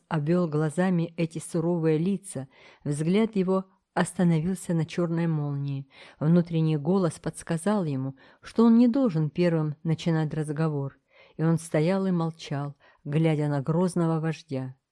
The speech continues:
После длительного молчания черная молния движением руки подозвал Томака. Томак подошел к костру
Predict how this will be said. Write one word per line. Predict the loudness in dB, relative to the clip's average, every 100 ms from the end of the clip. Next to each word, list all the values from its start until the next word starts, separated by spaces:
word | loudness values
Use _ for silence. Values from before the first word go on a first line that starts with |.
| _ _ _ 0
После | 2 2 2 0 -2
длительного | -2 2 2 2 0 0 -2
молчания | -2 -4 -4 -2 0 2 0 -2 -6 _ -20 -8
черная | 0 2 4 4 4
молния | 4 4 4 4 0 -4
движением | 0 4 4 6 4 6 4
руки | 0 -4 -2 -2 -2 -4 -20 -4
подозвал | 0 2 2 2 2
Томака. | 0 0 0 0 -4 -8 -12 -14 _ _ 0
Томак | 2 2
подошел | -2 -4 -2 -2 -4
к |
костру | -4 -6 -6 -8 -8 -8